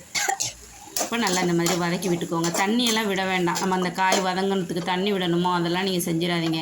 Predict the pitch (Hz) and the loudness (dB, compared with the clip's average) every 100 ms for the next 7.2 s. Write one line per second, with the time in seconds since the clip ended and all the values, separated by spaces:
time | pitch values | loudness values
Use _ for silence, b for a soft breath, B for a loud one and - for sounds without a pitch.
0 | 170 170 170 185 185 196 185 196 180 165 | 0 0 -2 -2 -2 -2 -2 -2 -2 -2
1 | 160 170 180 175 175 165 165 160 165 165 | -2 0 0 0 -2 -2 -2 0 0 -2
2 | 165 240 339 B B - 185 190 185 170 | 0 -2 -2 B B -2 0 2 2 2
3 | 170 170 175 208 214 196 185 180 196 240 | 2 2 2 2 0 0 -2 0 0 2
4 | 175 170 170 196 190 175 175 185 180 170 | 2 2 2 2 0 0 -2 -2 -4 -2
5 | 175 254 - B B B - 196 196 185 | -2 -2 -4 B B B -2 0 0 -2
6 | 175 180 214 202 196 - 185 202 202 196 | 0 0 0 0 -2 -2 -2 0 2 2
7 | 165 170 | 0 -2